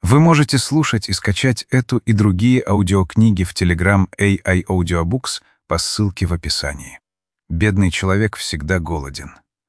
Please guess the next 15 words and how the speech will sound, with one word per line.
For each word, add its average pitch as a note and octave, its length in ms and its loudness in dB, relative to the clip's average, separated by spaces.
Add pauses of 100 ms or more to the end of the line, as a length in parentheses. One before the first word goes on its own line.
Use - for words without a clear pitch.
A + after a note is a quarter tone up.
(320)
Во G2 160 0
многих G#2 380 2
странах A2 500 0
черта G2 380 -2
бедности F#2+ 600 0
недаром F#2+ 480 2
характеризуется F2+ 1040 -2
отношением D#2+ 640 -2
к - 60 -10
доходу, A2 580 -2 (480)
необходимому G#2 760 2
для G2+ 240 2
покупки - 460 -6
базового F#2+ 560 0
минимума F#2 680 4